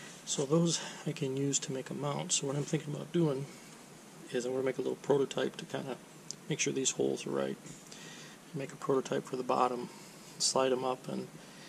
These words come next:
get my distances, things like that, and then I'll make a one that comes down like this, support the, the side of the radiator, and then we can do something across the bottom. But yeah, right now looks really good,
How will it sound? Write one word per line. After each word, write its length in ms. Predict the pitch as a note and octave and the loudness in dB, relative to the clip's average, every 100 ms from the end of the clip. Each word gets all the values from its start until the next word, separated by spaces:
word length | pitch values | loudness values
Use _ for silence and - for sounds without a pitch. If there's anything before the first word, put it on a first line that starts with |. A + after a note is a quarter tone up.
| - - | 6 10
get 100 | G#3 | 12
my 140 | E3+ | 10
distances, 580 | C#3 - C#3+ - C3+ - | 8 6 4 2 2 2
things 240 | C#3 B2 | 0 0
like 220 | B2 A#2 | 0 0
that, 200 | B2+ B2 | 0 -2
and 180 | B2 B2 | -2 -6
then 100 | B2 | -6
I'll 80 | A#2+ | -6
make 240 | B2+ B2+ | -6 -4
a 160 | C3+ - - - - - - - | -4 -4 -8 -18 -14 -14 -14 -6
one 160 | D3 C3+ | -2 0
that 100 | - | -2
comes 280 | - B2 - | -4 -4 -2
down 440 | C3 C3 C3 B2+ - - - - | -2 0 0 -2 -6 -14 -12 -4
like 180 | C3 - | -4 -2
this, 580 | D#3 D3 - - - - - - - - - | 0 0 4 6 6 4 -4 -18 -18 -18 -4
support 360 | - - C3+ - | -2 6 6 6
the, 80 | - - - - | 0 -10 -10 -4
the 120 | C3+ | 0
side 220 | - F3 | 6 6
of 80 | D3 | 6
the 80 | A#2+ | 4
radiator, 420 | A2+ A2 A2 A#2+ - - - - - - - - | 2 2 0 -4 -10 -14 -16 -16 -14 -16 -16 -10
and 80 | B2+ | -8
then 160 | A#2+ B2+ | -6 -6
we 60 | B2 | -4
can 140 | C3+ | -4
do 140 | C3 - | -2 0
something 400 | - - C#2+ C#2 | 0 -2 -4 -6
across 480 | - - - - | -6 -4 -2 -2
the 100 | - | -2
bottom. 400 | - B2+ B2+ C#3 C#3+ - - - - - - - - - - - - | -4 -6 -6 -10 -10 -12 -12 -12 -14 -12 -12 -12 -12 -12 -14 -16 6
But 220 | D#3+ E3 | 8 8
yeah, 160 | F3+ D#3+ - - - | 6 4 2 -10 0
right 160 | F3+ G3 | 6 10
now 260 | F#3+ A3+ - - - - - | 10 8 2 -4 -2 -2 2
looks 180 | D3+ - | 0 2
really 220 | D#3 D#3 | 4 4
good, 300 | D3+ G#3 F#3 | 4 4 4